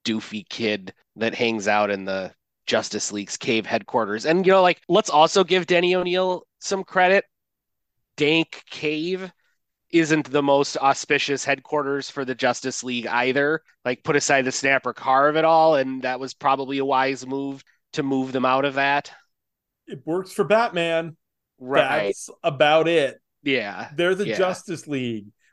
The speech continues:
Speaker 2: Moving them up to the satellite makes a lot more sense.
Speaker 1: Right.
Speaker 2: And it's
Speaker 1: Right.
Speaker 2: why the League has, in general, had satellite or moon base
Speaker 1: Mm-hmm.
Speaker 2: bases since then. The only exceptions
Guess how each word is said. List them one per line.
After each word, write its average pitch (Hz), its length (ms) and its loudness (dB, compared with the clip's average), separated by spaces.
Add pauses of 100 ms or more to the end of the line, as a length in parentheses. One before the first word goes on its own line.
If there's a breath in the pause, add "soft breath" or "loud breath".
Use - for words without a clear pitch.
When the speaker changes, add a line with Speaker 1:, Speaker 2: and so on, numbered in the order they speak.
(100)
Speaker 2:
Moving 185 320 -2
them 190 140 -2
up 170 280 -4
to 180 120 -2
the 147 100 -8
satellite 165 760 0 (220)
makes 139 580 -4 (140)
a 165 100 0
lot 120 760 -6
more 117 240 -8
sense. 151 260 0
Speaker 1:
Right. 104 340 -4 (180)
Speaker 2:
And 180 120 -2
it's 180 100 0
Speaker 1:
Right. - 160 -6
Speaker 2:
why 160 320 2
the 156 120 -8
League 165 520 -8 (460)
has, 175 380 -6
in 160 320 -8
general, 151 640 -4
had 135 360 -6
satellite 151 680 0
or 147 120 -4
moon 147 460 -6
base 131 640 -4 (480)
Speaker 1:
Mm-hmm. 131 240 -4
Speaker 2:
bases 135 640 -6
since 180 300 -8
then. 120 500 -6
The 135 200 -6
only 139 260 -4
exceptions 135 800 -6